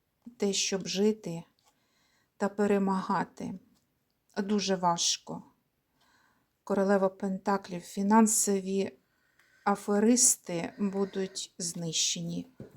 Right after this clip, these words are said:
по смерті та лицарю мечів. Тож перша позиція. Яка зараз загальна енергія суспільства?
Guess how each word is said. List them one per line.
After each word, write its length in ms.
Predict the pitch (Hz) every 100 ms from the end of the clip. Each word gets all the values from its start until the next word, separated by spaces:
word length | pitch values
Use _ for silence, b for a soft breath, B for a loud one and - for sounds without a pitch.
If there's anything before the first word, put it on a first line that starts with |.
| - - _ _ -
по 340 | 214 202 190 - _ _ _
смерті 680 | - - 208 214 208 - 175
та 180 | - 175
лицарю 480 | 175 - - 170 165
мечів. 460 | 160 - - - - B B _
Тож 160 | 226 -
перша 320 | 226 220 208
позиція. 560 | - 190 185 180 190
Яка 260 | 202 214 247
зараз 340 | 233 220 214
загальна 580 | 190 196 202 208 208 202 196
енергія 560 | 190 185 180 185 180
суспільства? 1000 | - 175 - - 165 - - 80 80 -